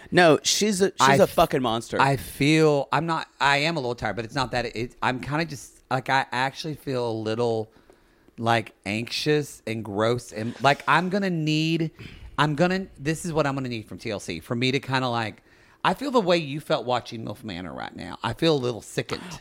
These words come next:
Speaker 1: Oh,
Speaker 2: But
Speaker 1: wow.
Speaker 2: but what I need, I need it to come out somehow that Johan is conning her too.
Speaker 1: Let's hope so.
Speaker 2: And then I'm like,
Speaker 1: No.
Speaker 2: "Okay, I can," 'cause it's a little bit that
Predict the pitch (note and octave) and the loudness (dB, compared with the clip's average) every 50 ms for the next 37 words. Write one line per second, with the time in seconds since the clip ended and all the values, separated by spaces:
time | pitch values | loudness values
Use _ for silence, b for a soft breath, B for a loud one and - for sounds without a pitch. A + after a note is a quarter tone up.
0 | - - F3 F3 D#3 B2 - - - - F#3 F3 - A2 A#2 B2+ C3+ B2 G#2+ F#2+ | 4 8 10 10 10 8 6 0 2 4 4 6 6 8 8 10 10 10 8 6
1 | F#2+ - - - B2+ A#2+ B2 F3+ G#3+ A3+ F#3 C#3 B2 - - - _ _ _ _ | 4 0 -8 -12 -2 4 6 8 8 8 8 6 4 0 -6 -16 _ _ _ _
2 | _ - B2+ C3+ D3+ D#3+ D#3+ D#3 D3+ D3 D3+ F3 F#3+ F3 C#3 A#2 G#2 G2+ G2+ A2 | _ -6 2 4 6 6 6 6 4 4 2 0 0 0 0 -2 -2 -4 -6 -10
3 | - _ _ _ _ _ _ _ _ _ _ _ - B2+ C3 C3 C3 C3 C3+ C#3+ | -14 _ _ _ _ _ _ _ _ _ _ _ -2 0 0 0 0 0 2 2
4 | D3+ D#3+ E3 E3 E3+ F3 E3+ E3+ - _ - C3+ C3+ - C#3+ C3 - - - - | 2 2 2 2 2 0 0 -2 -6 _ -10 -10 -8 -8 -8 -10 -10 -10 -4 0
5 | D3 D3 D3 C#3+ C3 C3+ B2+ - - - D3 C3 B2 A2+ A2 A2+ A2 G#2+ G#2+ G#2+ | 0 2 2 2 0 -2 -2 -6 -8 -6 -4 -2 -2 -2 -2 -2 -2 -2 -4 -4
6 | G2+ G#2 A2 G#2 - - - - _ A#2 A2+ A#2+ B2+ B2+ B2 B2 C3 C3+ C3 A#2+ | -4 -4 -4 -4 -4 -6 -12 -18 _ -6 -2 0 2 2 2 0 -2 -2 -2 -2
7 | A2+ G#2 - - - A2+ A#2 A2+ A2+ A2+ A#2+ A#2 G#2+ G#2+ G#2+ G#2 F2+ - - B2+ | -4 -6 -6 -8 -6 -2 0 0 0 0 -2 -2 -2 -2 -2 -2 -4 -4 -4 -2
8 | A#2 G2+ E2+ C#2+ C2+ C2 - - - - C3+ - - C#3 B2 - - - A2+ G2+ | -2 -2 -2 -4 -6 -10 -12 -16 -14 -12 -10 -4 0 0 0 0 2 2 2 2
9 | G2 B2 C3+ C3 C3 A#2+ A2+ C#3+ D3+ D#3+ E3+ E3+ D#3+ D3+ D3 C#3 C#3 C3+ C3 C3 | 4 2 2 2 0 2 2 4 4 6 6 6 6 4 4 2 -2 -2 2 4
10 | G3+ G3 D#3+ b b b b b - C3 C#3 - D#3+ D#3 C#3 C3 B2+ - - D3 | 4 4 4 b b b b b -6 -6 -2 0 2 2 4 2 2 0 -4 -6
11 | C3+ A#2+ - - E3 D3+ F#3+ F#3+ - G3 F#3+ A3 A#3 A#3 A3+ A#3 A3 - F#3+ F3 | -8 -6 -6 -6 -2 -2 -2 0 0 0 0 2 2 4 2 2 2 2 0 0
12 | C#3 - - | -2 -4 -8